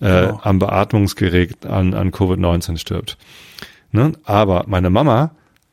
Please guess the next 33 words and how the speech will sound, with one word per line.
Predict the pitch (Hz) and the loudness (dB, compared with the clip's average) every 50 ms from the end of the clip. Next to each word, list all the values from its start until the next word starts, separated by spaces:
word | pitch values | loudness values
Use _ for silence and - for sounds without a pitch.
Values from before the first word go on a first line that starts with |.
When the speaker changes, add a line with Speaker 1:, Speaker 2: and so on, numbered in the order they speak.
| _ _ | _ _
Speaker 1:
kann | - - 104 98 | -4 -2 -2 0
sich | 92 90 92 - - | 0 -2 -4 -2 -2
ja | 92 82 80 - - - _ _ _ | -2 -2 -2 -4 -10 -20 _ _ _
wegsperren. | 104 123 147 - - - - 87 76 76 80 80 _ _ _ | -2 -2 -2 -2 -6 -4 -2 -4 -2 -2 -6 -8 _ _ _
Also | - 87 80 82 | -6 -4 -4 -4
tut | - - 92 90 | -2 -2 -2 0
sie | - - 101 | 2 0 2
nicht. | 107 147 175 - - - 508 415 339 - - - - | 2 2 0 0 -2 -2 -2 -2 -4 -10 -20 -2 0
<laughs> | 214 180 - - - - - _ | 0 0 0 -4 -16 -18 -16 _
Sie | - - 104 | -4 -4 -2
kommt | - 107 101 98 - | 0 0 0 0 0
hierher | - 101 95 87 92 98 110 123 139 147 - - - - - - | 0 0 2 2 2 2 4 2 2 0 -2 -8 -20 -20 -6 -2
und | - 104 | 0 2
sie | 98 101 | 2 2
trifft | - - 123 107 - | 0 0 -6 -4 -2
sich | - 123 | -4 -2
tatsächlich | - - 90 - 107 101 101 110 98 - | -2 -2 -2 0 -2 -2 -2 -4 -2 -2
auch | 107 95 - | -4 -4 -4
ab | - - 98 - - | -4 -4 -4 -2 -2
und | 98 | -6
zu | - - | -4 -2
noch | 104 101 92 | -2 0 0
mit | 92 92 | 0 -2
einer | 85 - 87 | -2 -4 -4
Freundin. | 87 - - 92 90 98 107 135 165 175 - - - - - - - - _ _ _ | -4 -2 -2 0 0 0 0 0 -2 -2 -4 -14 -20 -20 -20 -20 -20 -20 _ _ _
Ähm, | - 107 101 98 95 95 95 92 - _ _ _ _ _ _ _ _ _ _ _ - - _ _ | 0 2 4 4 4 2 2 0 -4 _ _ _ _ _ _ _ _ _ _ _ -20 -20 _ _
aber | - 110 107 104 101 95 | 0 2 2 2 2 2
sie | 87 95 | 0 0
könnte | - - 127 143 143 113 | 2 2 2 2 0 -2
sich | 87 104 101 - | -4 -4 -6 -4
wegsperren. | - 90 - - _ - 80 85 | -6 -8 -8 -6 _ -4 -4 -4
Meine | 82 80 80 82 | -4 -4 -4 -6
Frau | - - 175 180 160 165 190 | -2 0 2 4 4 4 2